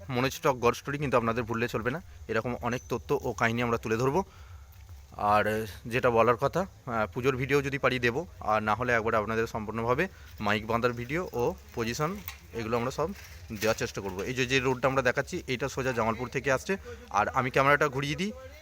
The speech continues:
এই যে এই দিকটা থেকে আমি যে ঘোরাচ্ছি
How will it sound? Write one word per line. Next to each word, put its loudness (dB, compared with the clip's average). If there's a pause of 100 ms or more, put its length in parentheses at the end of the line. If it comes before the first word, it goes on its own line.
(760)
এই 2
যে 0
এই 2
দিকটা 0
থেকে 0
আমি 4
যে 0
ঘোরাচ্ছি 0